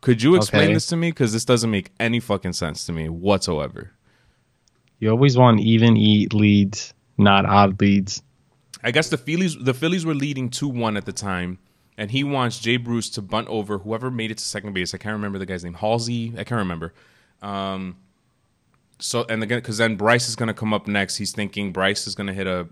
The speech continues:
Speaker 1: a fly ball or something and drive the guy in to make the lead three to one. He's saying he would rather, he, he would rather, he would rather an even lead, three to, three to one, instead of an odd lead, two to one. So
Speaker 2: Obviously,
Speaker 1: what,
Speaker 2: yeah.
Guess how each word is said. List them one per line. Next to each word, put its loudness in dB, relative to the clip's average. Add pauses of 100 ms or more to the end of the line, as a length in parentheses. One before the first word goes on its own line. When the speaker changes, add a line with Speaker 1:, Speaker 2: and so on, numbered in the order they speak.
Speaker 1:
a -8
fly -4
ball -4
or -4
something -12
and -12
drive -8
the -6
guy 0
in -2 (500)
to -8
make -4
the -2
lead -4
three -6
to -4
one. -4 (220)
He's -4
saying 0
he -2
would -2
rather, 2 (180)
he, -10
he -4
would -2
rather, 2
he -4
would -2
rather 4
an -6
even 2
lead, -6 (140)
three -4
to, -6
three -4
to -6
one, -4 (340)
instead -2
of -4
an -8 (140)
odd 0
lead, -10 (200)
two -8
to -8
one. -14 (420)
So -4 (380)
Speaker 2:
Obviously, 4
Speaker 1:
what, 0
Speaker 2:
yeah. 2